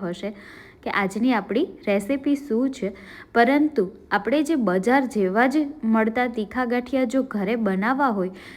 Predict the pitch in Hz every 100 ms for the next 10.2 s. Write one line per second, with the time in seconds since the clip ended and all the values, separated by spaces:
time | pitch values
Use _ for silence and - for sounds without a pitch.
0 | - - - 208 214 302 349 - 208 214
1 | 277 294 262 226 233 202 196 208 202 202
2 | - 208 220 381 - 202 220 285 277 220
3 | 202 208 196 185 185 190 214 190 196 190
4 | 285 320 311 320 240 214 208 208 208 208
5 | 208 202 202 - 359 - - - 202 233
6 | 233 202 - 190 190 190 185 190 190 277
7 | - - - - - 233 220 208 233 277
8 | 247 208 208 226 220 196 196 392 - -
9 | 226 294 285 202 190 190 220 196 - 190
10 | 196